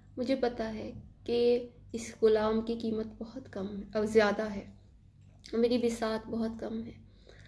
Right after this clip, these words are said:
आई तो बस इसलिए हूँ कि इसके ख़रीदारों में, इसके कदरदानों में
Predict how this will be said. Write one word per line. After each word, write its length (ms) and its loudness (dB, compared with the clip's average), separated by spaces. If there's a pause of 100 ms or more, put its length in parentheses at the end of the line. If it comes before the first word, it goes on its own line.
(240)
आई 240 10
तो 120 0
बस 240 4
इसलिए 460 0
हूँ 360 2
कि 100 -6
इसके 600 -2
ख़रीदारों 680 -2
में, 440 -6
इसके 360 -6 (100)
कदरदानों 600 -2
में 220 -8